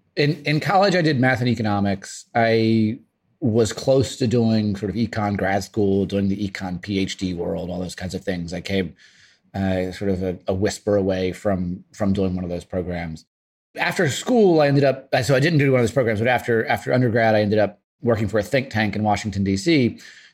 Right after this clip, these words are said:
that was focused on foreign policy and, and sort of economic, foreign policy and economic policy are pretty tied together. And so it was like, we do economic policy research. That was my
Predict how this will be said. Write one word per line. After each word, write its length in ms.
that 80
was 120
focused 300
on 140
foreign 260
policy 680
and, 320
and 100
sort 140
of 80
economic, 580
foreign 200
policy 240
and 80
economic 260
policy 300
are 20
pretty 160
tied 220
together. 340
And 100
so 60
it 60
was 80
like, 320
we 120
do 140
economic 460
policy 320
research. 400
That 160
was 120
my 280